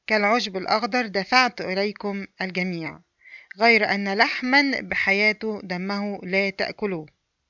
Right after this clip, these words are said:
فهنا بيوصيهم على حيوانات الأرض وكل الخليقة اللي ربنا خلقها، وبيوصيهم كمان إن بيقول أن، "غير أن لحما بحياته دمه لا تأكلوه"، يعني ما ياكلوش لحم ني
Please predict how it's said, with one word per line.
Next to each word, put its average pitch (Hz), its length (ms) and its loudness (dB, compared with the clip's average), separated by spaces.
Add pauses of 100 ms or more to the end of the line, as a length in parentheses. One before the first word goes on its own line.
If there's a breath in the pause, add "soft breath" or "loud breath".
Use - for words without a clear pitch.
(460 loud breath)
فهنا 226 440 2
بيوصيهم 233 880 0
على 196 260 0
حيوانات 196 540 -2
الأرض 202 380 -4
وكل 202 420 -6
الخليقة 185 520 -8
اللي 175 140 -8
ربنا 175 320 -8
خلقها، - 420 -12 (800 loud breath)
وبيوصيهم 233 540 0
كمان 233 440 2
إن 190 260 -4
بيقول 226 460 -4
أن، 190 100 -2 (400 soft breath)
"غير 202 520 4
أن 196 260 0
لحما 233 540 0
بحياته 208 640 0
دمه 208 800 -2
لا 202 460 0
تأكلوه"، 214 520 -4 (480 soft breath)
يعني 220 220 4
ما 190 120 -2
ياكلوش 208 440 -2
لحم 202 280 0
ني 240 400 0